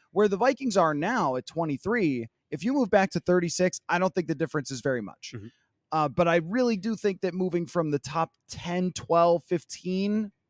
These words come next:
Speaker 1: way back, it's hard to make the argument based on epon-, economics to me because you need someone to be a freak to actually, like,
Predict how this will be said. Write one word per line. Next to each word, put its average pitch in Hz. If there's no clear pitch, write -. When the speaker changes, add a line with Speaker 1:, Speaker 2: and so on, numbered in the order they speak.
Speaker 1:
way 147
back, 175
it's 180
hard 214
to 208
make 202
the 170
argument 160
based 156
on 151
epon-, 147
economics 147
to -
me 190
because 165
you 160
need 165
someone 165
to 147
be 131
a 113
freak 156
to 156
actually, 143
like, 127